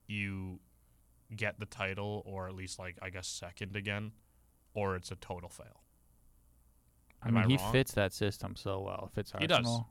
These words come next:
Speaker 2: like, that's a game-changing player for them. And if they can lock up Saka still, they can keep him, which I think they did already. But, I mean, it, that, that team changes completely.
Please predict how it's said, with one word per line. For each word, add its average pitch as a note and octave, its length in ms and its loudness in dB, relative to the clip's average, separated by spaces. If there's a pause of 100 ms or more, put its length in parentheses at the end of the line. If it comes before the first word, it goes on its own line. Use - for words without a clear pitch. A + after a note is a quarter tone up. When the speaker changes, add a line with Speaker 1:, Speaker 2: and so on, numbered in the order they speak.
(140)
Speaker 2:
like, G2 240 6 (300)
that's G#2+ 340 4
a G2+ 60 2
game-changing F#2 1040 0 (360)
player F2+ 280 2
for - 140 -8
them. F2+ 280 -8
And G2+ 140 4
if G#2+ 80 4
they B2+ 100 6
can A#2 140 6
lock G2+ 260 8
up G2 160 4 (140)
Saka G2 480 0
still, G2+ 460 6 (420)
they G2 80 -2
can G2 160 -2
keep G2 240 -2
him, G2 160 2
which F#2+ 100 -2
I F#2+ 80 2
think G#2+ 160 2
they F2 80 -4
did F2+ 180 -2
already. F2+ 380 -4
But, F#2 160 -6 (720)
I G#2 60 4
mean, G2+ 160 6
it, G2+ 160 -2
that, G#2+ 220 4
that A#2+ 180 6
team F#2 320 2
changes F#2 380 0
completely. - 520 -4